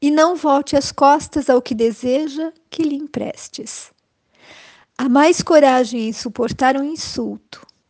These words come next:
do que se tomar uma vingança. Jesus nos esclarece que diante de uma ofensa grave, um ato de ódio, uma traição, uma violência, uma agressão, nós não devemos odiar esse alguém,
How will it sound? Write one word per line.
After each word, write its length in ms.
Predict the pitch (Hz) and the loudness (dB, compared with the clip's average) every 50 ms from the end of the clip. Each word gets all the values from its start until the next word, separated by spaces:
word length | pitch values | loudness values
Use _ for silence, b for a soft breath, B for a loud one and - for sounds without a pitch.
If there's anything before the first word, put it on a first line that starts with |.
| _ | _
do 140 | - 214 240 | -8 -8 -6
que 120 | - 262 240 | -6 -6 -6
se 160 | - - 247 | -6 -8 -4
tomar 520 | _ - 254 240 254 233 214 214 208 220 - - _ _ | _ 0 0 0 -2 -4 -4 -4 -4 -6 -10 -16 _ _
uma 160 | 269 240 240 | -6 -6 -6
vingança. 680 | 220 233 247 269 269 233 226 240 240 220 - - - _ _ _ _ B B B B B B B B B B B B | -6 -6 -8 -8 -8 -8 -10 -10 -10 -12 -16 -20 -20 _ _ _ _ B B B B B B B B B B B B
Jesus 400 | - - 294 294 - 339 339 330 | -2 0 0 2 2 0 -2 -2
nos 160 | 359 339 294 | -2 -6 -4
esclarece 840 | 262 294 269 - - 285 262 247 262 269 269 262 254 247 - - 247 | -4 -6 -6 -2 0 0 2 2 2 -2 -2 -2 -4 -4 -6 -8 -10
que 120 | - - 247 | -6 -4 -4
diante 500 | 202 240 269 277 302 339 339 302 - - | 0 4 6 6 6 4 -2 -6 -10 -8
de 120 | - 269 | -8 -4
uma 100 | 262 262 | -2 -2
ofensa 440 | 269 - 294 294 311 - - 302 269 | -2 -2 -4 -8 -8 -6 -6 -6 -6
grave, 600 | 233 220 233 233 247 277 294 277 269 220 - 247 | -2 -2 -2 -2 -2 -2 -2 -4 -6 -4 -6 -4
um 100 | 240 247 | -2 -2
ato 220 | 254 269 269 277 | -2 -2 -4 -4
de 160 | 233 233 247 | -4 -2 0
ódio, 400 | 233 220 220 233 262 294 240 269 | 2 4 4 4 2 2 0 -2
uma 100 | 240 226 | -4 -4
traição, 680 | 220 - - 247 254 254 - - - - 233 247 262 277 | 0 0 0 0 0 -2 -8 -12 -2 -2 -2 0 0 0
uma 140 | 294 277 254 | 0 0 0
violência, 600 | 214 214 247 247 240 226 226 247 285 311 294 - 277 | 0 2 2 2 4 2 0 0 -2 -4 -4 -6 -6
uma 100 | 262 262 | -6 -4
agressão, 760 | 247 262 226 220 - - - - 277 294 294 277 247 226 214 B B B B B B B B B | -4 -4 -4 -6 -6 -14 -12 -10 -8 -8 -6 -8 -8 -10 -12 B B B B B B B B B
nós 180 | 269 277 302 294 | 4 4 4 4
não 120 | 349 349 | 2 -2
devemos 440 | 320 349 320 277 339 415 440 427 - | 0 -2 0 0 -2 -4 -4 -4 -6
odiar 380 | 311 254 214 214 202 196 208 214 | -6 -6 -4 -4 -4 -4 -6 -8
esse 200 | 214 - - 233 | -12 -12 -10 -10
alguém, 420 | 214 214 214 - - - 247 220 | -10 -10 -10 -12 -14 -14 -18 -20